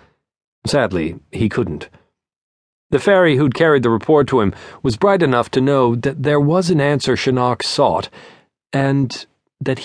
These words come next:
he hadn't delivered that answer. Still, he tried. "They sit on a bench, and they sort of speak to each other." "Boring.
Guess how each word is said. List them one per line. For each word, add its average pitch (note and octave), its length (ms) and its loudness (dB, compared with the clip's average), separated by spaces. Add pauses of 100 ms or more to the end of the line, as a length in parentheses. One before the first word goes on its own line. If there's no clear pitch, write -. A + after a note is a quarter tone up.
he F3+ 120 2
hadn't D3 340 0
delivered B2+ 400 0
that E2 200 -4
answer. E2+ 440 -8 (880)
Still, A#2+ 500 0
he A2+ 160 0
tried. G#2 420 -2 (800)
"They C#3+ 120 0
sit E3 200 0
on E3+ 140 4
a E3+ 60 2
bench, B2+ 420 0 (560)
and D3 180 0
they D#3 80 2
sort F#3 280 2
of D3 80 0
speak A#3 340 -2
to B2+ 160 0
each - 160 -4
other." F2 300 -4 (1080)
"Boring. D3+ 1160 4